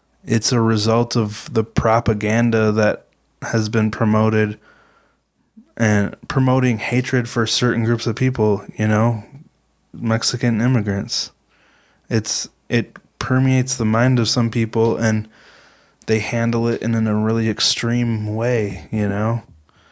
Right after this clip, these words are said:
And it's so sad that that propaganda is even being pushed out into the public. Oh, like, I think it was a year ago already that we talked about that border control stuff.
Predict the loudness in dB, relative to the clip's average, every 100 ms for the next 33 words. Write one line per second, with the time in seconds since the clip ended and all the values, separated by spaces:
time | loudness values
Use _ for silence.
0 | _ _ _ -6 0 0 0 -8 -20 _
1 | _ _ _ -6 -4 -2 0 2 2 2
2 | 4 4 2 2 2 0 -6 _ _ _
3 | -6 0 0 0 _ _ -2 0 2 0
4 | 2 4 2 0 -2 -2 0 -2 0 0
5 | 2 0 -6 -10 _ _ -6 0 0 -2
6 | -2 0 0 -2 -2 -2 -2 -2 0 0
7 | -4 -6 _ -20 -20 -20 -20 -20 _ _
8 | _ 0 2 2 -4 -16 -20 -10 -4 -2
9 | -2 -2 0 0 0 0 0 -2 0 0
10 | 0 0 0 0 0 -2 -2 0 0 0
11 | -2 -2 -2 0 0 0 0 -2 0 0
12 | 0 -2 -2 -2 -2 -2 -2 0 -2 -4
13 | -16